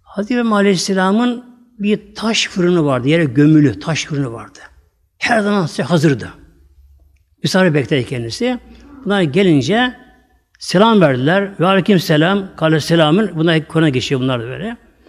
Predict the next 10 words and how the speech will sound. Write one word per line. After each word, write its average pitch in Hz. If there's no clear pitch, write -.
İbrahim 247
Aleyhisselam 202
bunları 180
oturduktan 175
sonra 160
dışarı 156
çıktı. 226
Hemen 233
bir 185
buzağı 165